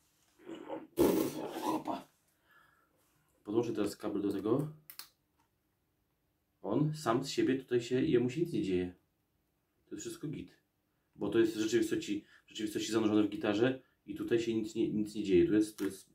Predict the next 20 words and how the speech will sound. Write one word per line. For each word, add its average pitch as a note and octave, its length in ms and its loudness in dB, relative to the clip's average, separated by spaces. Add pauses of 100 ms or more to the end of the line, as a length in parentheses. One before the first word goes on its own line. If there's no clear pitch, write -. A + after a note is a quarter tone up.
(140)
to G#2 80 -8
jest G2 120 -2
bardzo G2 200 0
dobrze. F#2 340 0 (280)
Jeżeli G#2+ 320 8
jeszcze G#2 220 4
tutaj - 240 -2
wsadzam, G2+ 320 0 (1120)
y, F#2 320 -2
y, F#2+ 240 0
wtyczkę, - 640 -2 (320)
ważne, A2 240 2
żeby A2+ 220 6 (180)
przysłuchać B2+ 580 -2
się, B2+ 380 0
jaki A2 360 0
jest G#2 460 2
odgłos. G#2+ 560 0 (1300)
Słychać, G2+ 400 2
że G2+ 260 4